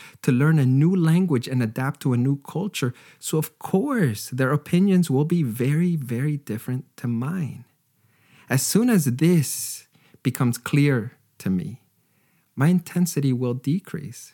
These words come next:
And the reason that I use it in the future tense is because it's still not something that I am able to do, uh, today as easily as I want.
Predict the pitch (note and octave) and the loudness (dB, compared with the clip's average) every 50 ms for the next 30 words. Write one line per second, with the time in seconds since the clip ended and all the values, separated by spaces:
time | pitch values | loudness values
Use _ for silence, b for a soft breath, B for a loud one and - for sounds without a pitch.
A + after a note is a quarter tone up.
0 | _ - A2 A2+ A2 G#2+ B2+ D3+ F3+ E3+ F3 E3+ D3+ C3+ B2+ A#2+ A2+ G#2+ A#2 B2 | _ -2 0 0 2 4 4 4 4 4 2 2 2 2 2 2 2 2 2 2
1 | B2 B2 B2 A2+ G2+ G#2+ G2 F2 - - _ - - - - - C3+ G3+ C4 C4 | 2 2 0 0 0 -2 -2 -4 -6 -10 _ -20 -20 -10 -4 0 2 2 2 0
2 | - A2 - - - F#2 F2+ F#2 A#2+ - - - b b b b b b b b | -2 -4 -4 -4 -4 -4 -4 -4 -6 -8 -10 -14 b b b b b b b b
3 | A#2 A#2 C3 B2 - C3+ B2 B2 C3 - _ _ _ _ - C3 B2 - - - | -2 -2 0 0 0 0 -2 -2 -4 -10 _ _ _ _ -6 -6 -6 -4 -6 -8
4 | - - - D3 C#3+ C#3+ C#3 C3 B2+ B2 A#2 A#2+ A#2+ A#2+ A#2 A#2 A#2 - - A#2+ | -4 -2 2 2 4 4 4 4 4 4 6 6 4 4 4 2 2 0 0 0
5 | A2 G2+ A2+ G#2+ G2+ G2+ F#2+ G2 G2+ G2+ G2 A2 G#2+ G#2 G2 G2 G2 F#2+ - G2+ | 0 0 0 0 0 0 0 -2 -2 -2 -2 -2 -2 -2 -2 -2 -4 -4 -2 -4
6 | F#2 F2+ - - F#2+ F#2 F2+ F2+ F#2 - B B B B B B B B B - | -4 -4 -2 -2 -2 0 -2 -2 -4 -8 B B B B B B B B B -2
7 | F#2 F#2 F2 F2 E2 - - - F#2 E2+ - G2 F#2+ F#2 F2+ F2 G2 B2 _ - | 0 2 2 2 0 -2 -2 -2 0 2 2 2 2 2 2 0 -4 -8 _ -4
8 | - F#2+ F2+ D#2+ - - - G2+ G2 F2 F#2 F#2 F2+ F#2 F2+ F2 E2+ F2 F2 F2 | -2 -2 0 -2 -4 -4 -2 -2 0 0 0 0 0 0 0 0 -2 -2 -2 -2
9 | - F2+ G2 G2 F#2 - E2 - - - | -2 -2 -2 -2 -4 -6 -8 -12 -16 -20